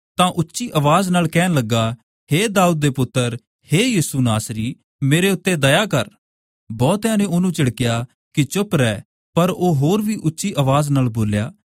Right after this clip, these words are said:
"ਹੇ ਦਾਊਦ ਦੇ ਪੁੱਤਰ, ਮੇਰੇ ਉੱਤੇ ਦਇਆ ਕਰ।" ਤਦ ਯਿਸੂ ਨੇ ਖਲੋ ਕੇ ਕਿਹਾ,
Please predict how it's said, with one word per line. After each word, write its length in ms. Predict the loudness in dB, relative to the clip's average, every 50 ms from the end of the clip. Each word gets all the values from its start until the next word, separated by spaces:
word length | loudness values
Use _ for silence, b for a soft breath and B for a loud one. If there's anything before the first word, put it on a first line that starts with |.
| _ _ _ _ -2 0
"ਹੇ 120 | 2 2
ਦਾਊਦ 320 | 2 2 2 2 2 2
ਦੇ 100 | 0 -2
ਪੁੱਤਰ, 460 | -2 -2 -4 -6 -2 -2 -2 -2 -4 -8 b b b -2
ਮੇਰੇ 360 | 0 2 2 2 2 2 2
ਉੱਤੇ 240 | 0 0 -2 -2 -2
ਦਇਆ 300 | 0 0 0 2 2 0
ਕਰ।" 200 | -2 -4 -6 -8 -8 _ _ _ _ _ _ _ _ _ -2
ਤਦ 160 | 0 0 0
ਯਿਸੂ 360 | 0 0 0 -2 -2 -2 0 0
ਨੇ 140 | 0 0
ਖਲੋ 280 | 0 0 0 0 0 0
ਕੇ 160 | 0 -2 -2
ਕਿਹਾ, 420 | -2 -2 -2 -2 -2 -2 -4 -4